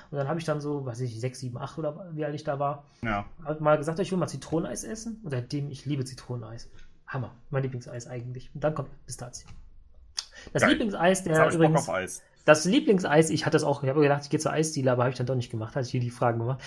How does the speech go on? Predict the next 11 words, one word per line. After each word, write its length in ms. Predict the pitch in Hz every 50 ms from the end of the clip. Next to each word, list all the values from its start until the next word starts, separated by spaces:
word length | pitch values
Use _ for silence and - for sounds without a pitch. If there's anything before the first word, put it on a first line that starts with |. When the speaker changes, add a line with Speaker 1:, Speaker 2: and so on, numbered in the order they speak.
| - - -
Speaker 1:
Pass 100 | 170 170
auf, 120 | 151 -
Speaker 2:
Ja. 120 | 190 190 -
Speaker 1:
das 140 | - 220 185
Lieblingseis 880 | 233 320 320 247 220 220 220 - - 170 180 190 185 - - - _ _ -
der 340 | 151 143 139 135 135 143 139
Deutschen, 800 | 131 127 - 156 156 185 233 233 - - 233 254 311 - - _ _ _ _
oder 160 | - 156 151
die 140 | 147 170 180
Eissorte, 540 | 165 202 247 247 - - 165 143 135 - 123
Entschuldigung, 340 | - - 180 143 120 113